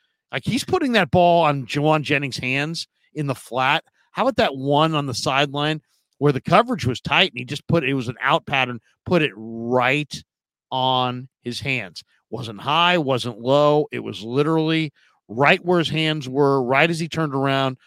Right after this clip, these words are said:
just a two feet outside the, outside the reach of the defender. I mean, Brock can throw guys open who are covered if he just has a little bit of space. His accuracy in the short and intermediate stuff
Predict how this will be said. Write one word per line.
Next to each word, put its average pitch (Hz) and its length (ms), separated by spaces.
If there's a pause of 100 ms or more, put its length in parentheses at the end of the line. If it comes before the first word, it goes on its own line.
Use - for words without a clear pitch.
(240)
just 165 380
a 147 160
two 196 200
feet 170 300
outside 147 540
the, 135 220 (360)
outside 147 360
the 135 100
reach 143 300
of 131 80
the 131 80
defender. 123 640 (380)
I 120 60
mean, 139 220 (540)
Brock 175 340
can 247 160
throw 175 440
guys 147 560 (320)
open 143 380
who 131 120
are 117 160
covered 123 580 (400)
if 143 100
he 135 100
just 147 220
has 147 200
a 131 60
little 214 920
bit 196 400 (460)
of 135 140
space. - 680
His 127 200
accuracy 151 640
in 127 80
the 123 80
short 135 340
and 123 60
intermediate 117 480
stuff 90 400